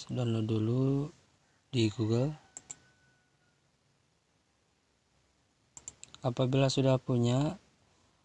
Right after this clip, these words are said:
eh, aplikasi Keymakernya, langsung saja buka, eh, di folder yang sudah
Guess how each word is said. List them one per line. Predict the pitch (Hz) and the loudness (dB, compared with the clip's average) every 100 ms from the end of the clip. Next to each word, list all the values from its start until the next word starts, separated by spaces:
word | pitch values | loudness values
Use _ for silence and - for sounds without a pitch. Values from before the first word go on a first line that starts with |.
| _ _ 139 | _ _ -2
eh, | 127 113 113 113 | 0 2 2 0
aplikasi | - 117 - 110 120 | -2 -2 -2 -2 -2
Keymakernya, | - 113 113 - 113 120 139 147 - _ _ _ - - _ _ - - - - - _ _ _ | 0 2 0 -2 -2 0 0 -2 -6 _ _ _ -20 -20 _ _ -20 -20 -20 -20 -20 _ _ _
langsung | 120 113 123 110 | -4 -2 -2 0
saja | 113 107 120 | 0 2 0
buka, | 120 110 120 123 135 170 - - - | 0 0 2 2 0 -4 -14 -20 -14
eh, | - 120 120 113 | -6 -4 -4 -2
di | 113 113 107 120 | 0 0 -2 -2
folder | 110 110 117 123 | 0 2 0 0
yang | 120 117 | -2 -2
sudah | - 107 120 | -2 0 2